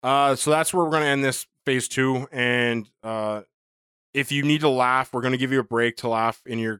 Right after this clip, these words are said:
car, wherever you're listening to this. And then when you're done, we can just move on to, uh, again, I'm gonna bring this up in homework, but, uh, if you're not aware, N F Ts are plummeting. Uh, they're in the worst situation they've been in currently,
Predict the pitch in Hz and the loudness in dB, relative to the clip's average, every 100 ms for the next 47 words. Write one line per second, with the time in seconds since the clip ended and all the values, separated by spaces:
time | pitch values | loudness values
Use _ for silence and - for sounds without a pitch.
0 | - 113 113 110 107 110 110 110 107 104 | -6 -2 0 0 0 0 0 -2 -2 -4
1 | 107 101 - 98 98 - - _ _ _ | -6 -8 -8 -8 -8 -10 -14 _ _ _
2 | _ _ _ _ - 117 113 110 107 101 | _ _ _ _ -4 0 0 0 0 0
3 | 117 120 113 110 _ _ _ _ _ _ | 0 2 0 -6 _ _ _ _ _ _
4 | _ _ _ 143 131 113 131 127 120 120 | _ _ _ -4 -4 -2 -2 0 2 2
5 | 117 - 123 117 113 110 107 104 101 - | 0 -2 0 0 2 2 2 0 -4 -8
6 | _ _ 135 - 143 139 139 143 120 135 | _ _ -6 0 0 2 2 2 2 2
7 | 135 123 - 127 117 _ 123 107 123 120 | 2 0 2 2 2 _ -4 0 2 2
8 | 113 107 - _ 110 104 - 107 101 107 | 4 2 0 _ 0 0 -2 -2 -2 -2
9 | 123 127 131 160 143 143 135 131 127 - | -2 2 4 4 4 4 4 2 0 -2
10 | 123 123 117 120 113 - 120 127 123 127 | -2 0 -2 -2 -6 -2 0 2 0 -2
11 | 127 - 104 107 104 120 117 117 123 123 | -4 -8 -2 -2 0 0 2 2 2 0
12 | - - - 127 120 120 120 110 95 107 | -6 -10 -8 -4 -2 -2 -2 -6 -4 -4
13 | 104 98 - 160 170 160 160 | -4 -8 0 2 2 0 0